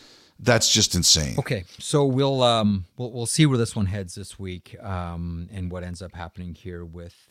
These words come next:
Speaker 2: David Perron. In the meantime, a couple of things from headlines before we move along, um, around the N H L.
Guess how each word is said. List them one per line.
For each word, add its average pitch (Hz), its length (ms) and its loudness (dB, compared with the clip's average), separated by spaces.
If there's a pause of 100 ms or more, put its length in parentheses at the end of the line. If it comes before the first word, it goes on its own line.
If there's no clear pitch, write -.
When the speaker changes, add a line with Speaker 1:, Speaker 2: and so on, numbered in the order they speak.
Speaker 2:
David 85 340 -6
Perron. 92 540 -10 (920)
In 151 140 2
the 151 60 6
meantime, 160 400 6
a 127 40 4
couple 156 220 -2
of 139 80 -2
things 135 160 2
from 117 120 0
headlines 104 440 -2
before 110 300 -4
we 104 100 4
move 107 160 2
along, 95 380 -4
um, 87 580 -10
around 98 280 -6
the 95 140 -6
N 92 80 -8
H 90 240 -10
L. 87 280 -10